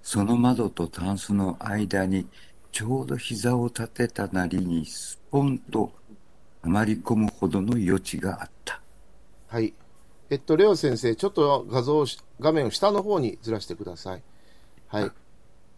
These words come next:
Speaker 2: これ、あのー、引き出しっていうところに小さいっていう字がついてますが、小引き出しって読むのではないでしょうか？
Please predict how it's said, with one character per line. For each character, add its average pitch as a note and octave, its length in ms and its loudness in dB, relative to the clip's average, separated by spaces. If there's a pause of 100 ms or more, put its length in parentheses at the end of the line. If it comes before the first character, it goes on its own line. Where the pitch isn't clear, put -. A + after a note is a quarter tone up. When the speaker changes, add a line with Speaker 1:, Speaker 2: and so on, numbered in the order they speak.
(680)
Speaker 2:
こ C4+ 120 2
れ、 C#4+ 120 8
あ C4+ 60 8
の B3 100 4
ー、 G#3 680 6 (680)
引 - 220 -4
き - 0 -
出 C4+ 140 6
し - 240 -2 (200)
っ - 40 -18 (160)
て F#3 60 6
い F3 40 10
う E3 40 8
と D#3+ 100 0
こ E3 80 4
ろ D#3+ 60 6
に C#3+ 60 2
小 G#3+ 360 -2
さ A#3 160 4
い G3+ 40 8
っ D#3+ 40 -6
て E3 100 4
い D3+ 60 8
う C#3 40 0
字 B2+ 100 -4
が B2 100 2
つ B2 100 -6
い A2+ 40 -6
て A2 100 -2
ま G#2 100 -2
す F#2+ 120 -10
が、 G2+ 280 2 (340)
小 - 160 2
引 F#3 60 4 (100)
き A#3+ 120 -6
出 A#3 120 4
し - 120 0
っ - 20 -10
て C3+ 220 0
読 C#3 180 2
む D3 80 0
の A#2 100 2
で B2 80 2
は A#2 80 4
な A2+ 140 2
い A#2 60 2
で F#2+ 100 -8
し - 80 -12
ょ F2+ 60 -8
う - 20 -20
か？ - 200 -4